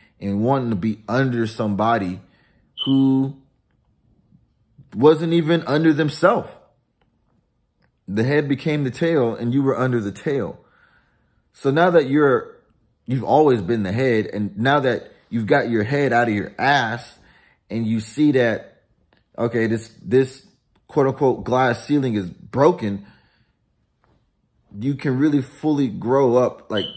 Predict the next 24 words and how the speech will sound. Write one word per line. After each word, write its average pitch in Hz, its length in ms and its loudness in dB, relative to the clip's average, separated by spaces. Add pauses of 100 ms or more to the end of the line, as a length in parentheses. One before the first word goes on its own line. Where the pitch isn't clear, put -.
to 127 100 -2
what 113 460 -2
the 107 100 4
knowledge 127 520 2
you've 110 200 -4
been 110 140 -4
putting 139 540 0
into 143 440 -4
yourself 113 760 -2 (580)
allows 120 640 0
you 117 120 -2
to 107 160 -8
be, 127 480 0
and 92 280 -6 (520)
all 139 200 4
of 131 120 2
the 117 80 -2
challenges 135 520 -2
that 113 200 -4
come 123 180 -6
along 113 240 -2
with 123 260 0
that, 110 220 -4
you're 107 340 -4